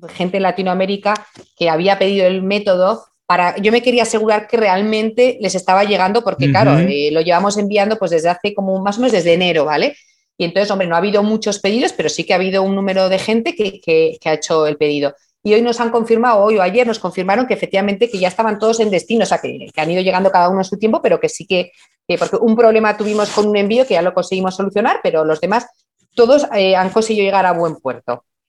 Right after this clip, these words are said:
Speaker 2: Bueno, pues a todos les recordamos, les vamos a dejar el enlace directo para que conozcan más de esta herramienta. Ahora, no es una agenda, es algo más avanzado que una agenda, pero todas las herramientas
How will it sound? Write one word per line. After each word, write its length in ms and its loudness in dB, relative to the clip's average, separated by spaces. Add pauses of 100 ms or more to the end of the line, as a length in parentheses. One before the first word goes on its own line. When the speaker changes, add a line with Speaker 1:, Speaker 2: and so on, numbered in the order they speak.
Speaker 2:
Bueno, 320 2
pues 200 -2
a 100 -4
todos 260 2
les 140 0
recordamos, 560 0
les 100 0
vamos 240 2
a 40 0
dejar 240 0
el 100 2
enlace 380 0
directo 420 0
para 220 0
que 120 -2
conozcan 360 -2
más 140 -2
de 60 -2
esta 140 -4
herramienta. 380 0
Ahora, 220 0
no 220 2
es 140 0
una 140 2
agenda, 340 2
es 120 0
algo 240 2
más 420 -2
avanzado 680 0
que 100 -4
una 140 2
agenda, 380 -2 (100)
pero 300 4 (100)
todas 280 4
las 160 2
herramientas 680 2